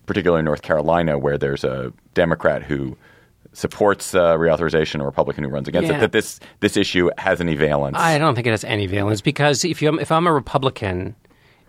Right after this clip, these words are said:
Speaker 2: I'm much more interested in having control of the Senate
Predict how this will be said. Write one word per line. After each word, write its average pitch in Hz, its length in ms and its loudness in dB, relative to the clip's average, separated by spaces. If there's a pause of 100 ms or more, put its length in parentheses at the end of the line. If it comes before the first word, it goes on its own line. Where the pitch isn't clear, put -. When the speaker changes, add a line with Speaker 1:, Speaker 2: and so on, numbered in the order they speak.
(140)
Speaker 2:
I'm 135 160 2
much 151 260 0
more 143 100 4
interested 113 320 -2
in 110 60 -2
having 110 220 2
control 110 360 2
of 98 60 0
the 92 80 -2
Senate 90 480 -4